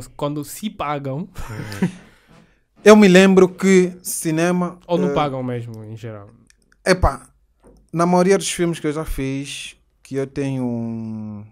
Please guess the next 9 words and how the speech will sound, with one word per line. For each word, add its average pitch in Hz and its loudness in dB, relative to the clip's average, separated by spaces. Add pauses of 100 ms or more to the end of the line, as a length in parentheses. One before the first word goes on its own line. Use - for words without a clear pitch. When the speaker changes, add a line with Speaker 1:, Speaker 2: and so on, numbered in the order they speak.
(640)
Speaker 2:
alguns 120 -8
nomes 117 -8
nos, 110 -18
no, 110 -14
no, 104 -16
nos 104 -18
filmes 107 -16 (440)
Speaker 1:
Ok. 110 -16
Speaker 2:
assinados, 117 -10